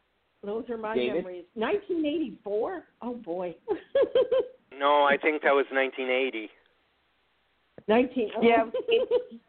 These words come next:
Speaker 3: Um,
Speaker 1: Oh,
Speaker 3: mine.
Speaker 1: that was <laughs>
Speaker 3: Okay.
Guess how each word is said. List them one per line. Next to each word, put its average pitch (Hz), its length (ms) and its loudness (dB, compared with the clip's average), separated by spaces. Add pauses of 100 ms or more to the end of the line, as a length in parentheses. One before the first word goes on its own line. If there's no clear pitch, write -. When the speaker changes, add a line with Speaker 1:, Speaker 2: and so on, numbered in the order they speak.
(300)
Speaker 3:
Um, 220 80 2 (2000)
Speaker 1:
Oh, 151 580 6 (120)
Speaker 3:
mine. 139 580 4 (520)
Speaker 1:
that 233 140 0 (1040)
was 247 160 -6 (140)
<laughs> 190 60 -6 (880)
Speaker 3:
Okay. 131 880 0